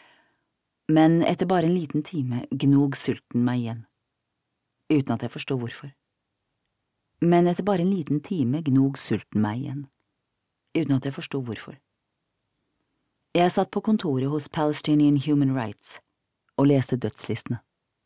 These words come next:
Imad Hamdi Abu Asi, femten dager. Død av tåregass.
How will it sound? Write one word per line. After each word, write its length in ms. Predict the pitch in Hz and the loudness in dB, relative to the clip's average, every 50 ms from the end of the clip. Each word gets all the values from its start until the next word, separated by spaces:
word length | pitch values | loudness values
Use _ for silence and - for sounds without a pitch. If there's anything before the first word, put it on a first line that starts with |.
| _ _ _ _ _ _ _ _ _ - 147 | _ _ _ _ _ _ _ _ _ 0 4
Imad 380 | 143 143 139 143 143 143 139 - - 117 127 | 6 6 6 6 4 4 2 -2 -4 -4 -2
Hamdi 460 | 123 131 123 120 127 127 131 131 - - | 0 0 0 2 0 0 -2 -2 -4 -4
Abu 380 | - 123 123 117 120 123 117 95 | -4 -4 -2 -2 -2 -2 -2 -2
Asi, 380 | 113 117 - - 120 135 139 _ _ _ _ _ _ _ _ _ _ _ _ _ _ _ _ _ _ | -2 -4 -6 -8 -10 -10 -12 _ _ _ _ _ _ _ _ _ _ _ _ _ _ _ _ _ _
femten 500 | - - 190 170 156 135 - - 143 139 | -8 -2 0 2 2 2 0 0 0 0
dager. 380 | 131 135 117 113 110 113 117 _ _ _ _ _ _ _ _ _ _ _ _ _ _ _ _ _ _ _ _ _ _ _ _ - | 0 0 -4 -6 -8 -12 -16 _ _ _ _ _ _ _ _ _ _ _ _ _ _ _ _ _ _ _ _ _ _ _ _ -4
Død 300 | 143 135 143 143 139 143 | -2 4 4 6 6 6
av 220 | 135 - 139 135 - | 4 2 0 -2 -4
tåregass. 560 | - - 135 123 113 101 117 117 - - - | -6 -4 -4 -4 -4 -6 -6 -6 -6 -6 -8